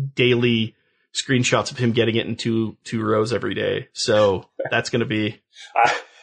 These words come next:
Speaker 2: I wasn't
Speaker 1: that,
Speaker 2: gonna
Speaker 1: that's what's
Speaker 2: bring
Speaker 1: fun
Speaker 2: this
Speaker 1: about
Speaker 2: up,
Speaker 1: having
Speaker 2: but
Speaker 1: a
Speaker 2: I,
Speaker 1: resident
Speaker 2: I
Speaker 1: genius
Speaker 2: did
Speaker 1: on the
Speaker 2: have
Speaker 1: squad,
Speaker 2: one
Speaker 1: but
Speaker 2: that I got in two rows. And I, I didn't share it 'cause I was like, "I don't wanna be that guy," but I was, like,
Speaker 1: That's
Speaker 2: pretty
Speaker 1: cool.
Speaker 2: pumped.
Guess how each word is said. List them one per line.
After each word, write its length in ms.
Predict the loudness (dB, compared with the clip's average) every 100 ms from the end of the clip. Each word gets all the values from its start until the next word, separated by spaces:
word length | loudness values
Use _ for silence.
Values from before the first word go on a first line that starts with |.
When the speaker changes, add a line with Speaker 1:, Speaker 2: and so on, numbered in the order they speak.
| _ 2
Speaker 2:
I 80 |
wasn't 220 | 6 6 6
Speaker 1:
that, 160 | 4
Speaker 2:
gonna 20 | 4
Speaker 1:
that's 80 | 6
what's 140 | 6
Speaker 2:
bring 20 |
Speaker 1:
fun 100 | 6
Speaker 2:
this 80 | 6
Speaker 1:
about 80 | 6
Speaker 2:
up, 40 | 6
Speaker 1:
having 180 | 6 6
Speaker 2:
but 60 |
Speaker 1:
a 20 | 6
Speaker 2:
I, 40 |
Speaker 1:
resident 300 | 6 4 4 6
Speaker 2:
I 80 | 6
Speaker 1:
genius 140 | 8
Speaker 2:
did 80 | 6
Speaker 1:
on 100 | 6
the 60 | 4
Speaker 2:
have 100 | 4
Speaker 1:
squad, 280 | 4 6 4
Speaker 2:
one 80 | 4
Speaker 1:
but 60 | 2
Speaker 2:
that 100 | 2
I 60 |
got 200 | 2 0 0
in 120 | 0
two 200 | 2 2
rows. 460 | 2 0 -2 -12 -18 _ _
And 160 | 2 4
I, 300 | 2 2 2
I 40 |
didn't 180 | 4 4
share 380 | 4 2 2 0
it 80 | 2
'cause 120 | 4
I 60 |
was 100 | 4
like, 120 | 2 2
"I 40 |
don't 100 | 2
wanna 140 | 0 2
be 80 | 2
that 220 | 2 0
guy," 340 | 0 0 -2 -2
but 120 | 0
I 100 | 2
was, 100 | 2
like, 220 | 0 2
Speaker 1:
That's 160 | 0 4
Speaker 2:
pretty 300 | 4 6 4
Speaker 1:
cool. 80 |
Speaker 2:
pumped. 380 | 0 -4 -6 -12